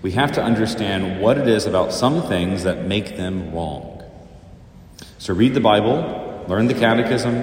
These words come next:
ask people you trust, pray that God will show you the choices you should make. The second difference, uh, the, the second defense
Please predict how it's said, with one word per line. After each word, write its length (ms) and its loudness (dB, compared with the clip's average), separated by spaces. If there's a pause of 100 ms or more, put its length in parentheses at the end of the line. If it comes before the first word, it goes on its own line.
(160)
ask 240 0
people 220 -2
you 140 0
trust, 460 0 (180)
pray 200 0
that 180 0
God 220 2
will 80 -2
show 180 -2
you 200 0
the 80 -4
choices 420 -6
you 80 -6
should 220 -8
make. 160 -8 (500)
The 80 -4
second 400 2
difference, 640 -2 (160)
uh, 60 -2
the, 100 -4 (320)
the 60 -4
second 400 -2
defense 600 -6